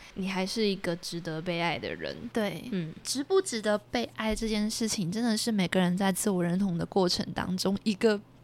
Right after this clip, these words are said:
Speaker 2: 必须经过的坎。
Speaker 1: 对。
Speaker 2: 然后俊浩把这个空缺填补了。
Speaker 1: 嗯，就是有点让，呃，庸武在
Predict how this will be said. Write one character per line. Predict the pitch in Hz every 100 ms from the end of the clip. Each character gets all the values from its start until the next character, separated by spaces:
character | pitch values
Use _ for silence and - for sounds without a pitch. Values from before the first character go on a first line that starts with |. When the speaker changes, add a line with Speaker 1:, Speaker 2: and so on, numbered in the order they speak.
| -
Speaker 2:
必 | 320 240
须 | - - 240
经 | 233 247 214 226
过 | 226 165
的 | - -
坎。 | - -
Speaker 1:
对。 | 208 190 175
Speaker 2:
然 | 202
后 | 220 226
俊 | 220 302 277
浩 | 269 269 240 220 -
把 | 208 185
这 | - 277 269
个 | 226 202
空 | 180 - 240 208
缺 | 208 - 196
填 | 202 - 175 185
补 | 196 180
了。 | - -
Speaker 1:
嗯， | 226 208 185 220 - -
就 | 240
是 | 247 240
有 | 220
点 | 226 214
让， | 196 233 214 208 -
呃， | 202 180 175 165 165
庸 | 196 226
武 | 247 247 214
在 | 233 226 202 190